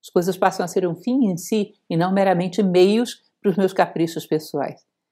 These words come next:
Por que, então, segundo Platão, um homem se torna sábio? Porque ele está comprometido com uma ideia, que é a ideia do bem. Ou seja, é o compromisso que vai nos alavancar da ignorância até a sabedoria.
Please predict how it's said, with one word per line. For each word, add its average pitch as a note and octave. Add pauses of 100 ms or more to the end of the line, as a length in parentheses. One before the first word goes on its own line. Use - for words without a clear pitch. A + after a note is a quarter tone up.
(240)
Por -
que, B3+
então, C#3+
segundo D3+
Platão, F#3
um G#3
homem F3+
se E3
torna D#3+
sábio? D3+ (440)
Porque E3+
ele E3+
está E3+
comprometido A#3+
com A3
uma A3
ideia, D#3 (340)
que -
é E3+
a D#3+
ideia D3+
do D#3+
bem. C#3 (480)
Ou G3+
seja, D3
é E3+
o A3
compromisso D4+ (500)
que G#3
vai D#3+
nos D#3+
alavancar G#3 (100)
da E3+
ignorância E3
até F3
a E3+
sabedoria. D#3+